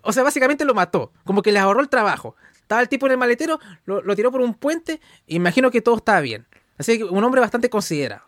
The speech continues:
Y ahí como que <laughs> deja a Tony D'Angelo y su familia como, "¿Qué, qué mierda pasó acá, no?".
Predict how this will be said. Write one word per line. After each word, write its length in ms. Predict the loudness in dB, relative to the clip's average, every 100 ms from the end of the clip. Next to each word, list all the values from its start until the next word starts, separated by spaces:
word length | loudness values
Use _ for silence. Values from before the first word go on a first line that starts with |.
| _ _ _ _ _
Y 80 | -2
ahí 180 | 2 2
como 280 | 2 -2 -2
que 200 | -4 -6 -10
<laughs> 120 | -4
deja 200 | -2 0
a 80 | 0
Tony 200 | 2 2
D'Angelo 300 | 2 2 0
y 40 | -2
su 80 | -2
familia 280 | 0 0
como, 280 | 0 -2 -4
"¿Qué, 200 | -6 -10
qué 100 | -4
mierda 300 | -2 0 0
pasó 240 | -4 -2 -2
acá, 240 | 0 -2
no?". 180 | -2